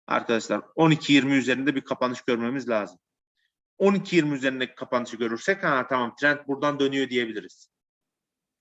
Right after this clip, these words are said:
Ha net olur mu? Olmaz. Daha almamız gereken sinyaller olur. Süper trendimiz nerede?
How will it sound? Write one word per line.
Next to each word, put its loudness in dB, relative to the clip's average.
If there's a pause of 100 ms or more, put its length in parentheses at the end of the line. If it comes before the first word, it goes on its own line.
(140)
Ha 0
net -2
olur 2
mu? -2
Olmaz. -2 (600)
Daha 4
almamız -2
gereken 0
sinyaller -2
olur. -6 (800)
Süper -4
trendimiz -2
nerede? -4